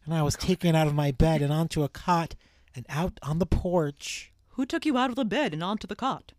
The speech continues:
Speaker 1: Some kind of doctor.
Speaker 2: What did he look like?
Speaker 1: Oh, he was very short and fat man with glasses that came out pointed upward like that. And he always has a big fake smile on him.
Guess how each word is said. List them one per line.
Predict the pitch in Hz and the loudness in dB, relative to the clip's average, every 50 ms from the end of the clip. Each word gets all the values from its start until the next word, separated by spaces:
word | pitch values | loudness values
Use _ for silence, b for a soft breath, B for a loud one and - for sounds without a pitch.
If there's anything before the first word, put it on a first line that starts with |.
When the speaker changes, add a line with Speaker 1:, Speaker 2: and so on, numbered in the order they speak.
| _ _ _ _ _ _ _ _ - 226 | _ _ _ _ _ _ _ _ 2 4
Speaker 1:
Some | 208 294 285 254 | 4 4 4 2
kind | - 208 220 190 165 | 2 2 2 2 0
of | 139 - | 0 -2
doctor. | - 202 233 277 269 - - - 139 123 110 104 104 110 - _ _ _ _ _ - | -2 0 2 0 0 -2 -4 -4 -2 -2 -2 -4 -8 -12 -14 _ _ _ _ _ -8
Speaker 2:
What | 151 220 - | -6 -6 -4
did | - 262 | -2 -2
he | 285 285 | -2 -2
look | 240 294 320 - | -2 -2 -4 -6
like? | 170 143 127 - - - _ - | -8 -8 -10 -12 -16 -20 _ -6
Speaker 1:
Oh, | 190 160 127 127 | -2 2 2 2
he | - - 208 185 | 2 2 0 0
was | 127 127 117 123 | 0 0 0 -2
very | - 180 165 143 131 123 | -2 -2 0 2 2 0
short | - - - - 165 156 147 139 - - - | 0 -2 0 2 2 2 2 2 -2 -6 -8
and | 139 127 120 | -8 -8 -8
fat | - - - 180 175 165 - 135 | -8 -6 -4 -4 -4 -4 -6 -6
man | 139 147 156 160 160 | -6 -4 -4 -4 -4
with | 143 - - | -4 -6 -8
glasses | - 135 143 143 151 151 - - 123 117 113 113 - B B B B - | -8 -6 -6 -4 -4 -4 -6 -6 -8 -8 -8 -8 -10 B B B B -6
that | 160 151 - | -6 -6 -4
came | - - 185 190 196 185 - | -2 -2 0 0 0 0 -2
out | 156 165 165 - | -6 -8 -4 -2
pointed | - - 190 190 190 - 185 170 - - | -2 0 0 0 0 -2 -4 -6 -6 -8
upward | 165 - - 185 170 131 | -6 -4 -2 -4 -4 -4
like | 131 127 113 - - | -6 -8 -10 -10 -8
that. | - 139 151 170 180 190 - - b b b b b b b b b b b _ - | -4 -4 -2 -2 -2 -4 -6 -10 b b b b b b b b b b b _ -4
And | 170 190 208 | -2 -2 -2
he | 202 - | -2 -2
always | - 214 233 247 247 254 254 254 240 196 175 | -2 2 4 4 4 4 2 0 0 -2 -4
has | - - 196 196 190 - | -6 -4 -4 -4 -4 -4
a | 165 139 | -6 -8
big | - - - 220 220 220 226 180 | 0 2 2 4 4 2 0 -2
fake | - - - - 208 196 208 - - - | -6 -10 -2 2 2 2 2 0 -4 -8
smile | - - 202 208 208 202 196 185 175 165 | -8 -6 -4 -2 -2 0 0 0 0 -2
on | 151 143 139 131 | -2 -4 -6 -6
him. | 127 147 139 135 135 | -6 -6 -6 -6 -8